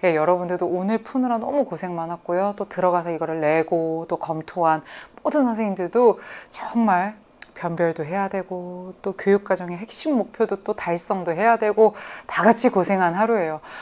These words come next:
나 지금 너무 배가 고파서 방금 여기서 빵을 막 이렇게 뭐 먹었어요. 스튜디오 안에서. 예, 그리고 지금, 예, 강의를 촬영하고 있는 지금, 하,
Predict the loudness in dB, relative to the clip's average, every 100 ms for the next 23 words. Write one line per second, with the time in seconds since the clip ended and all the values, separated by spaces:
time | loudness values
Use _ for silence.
0 | -2 6 10 10 10 6 2 4 4 6
1 | 8 8 10 8 8 4 2 6 6 6
2 | 0 -20 -4 2 4 6 4 4 2 4
3 | 10 10 12 8 6 0 -4 -6 -2 0
4 | 0 2 4 4 2 0 2 0 -2 -14
5 | -4 -2 6 8 8 6 4 4 2 2
6 | 4 4 0 -14 -14 2 8 10 8 6
7 | 6 6 6 4 4 4 2 4 4 4
8 | 2 2 2 4 2 2 -2 -2 -2 0
9 | 4 4 4 -2 -6 -6 -8 -10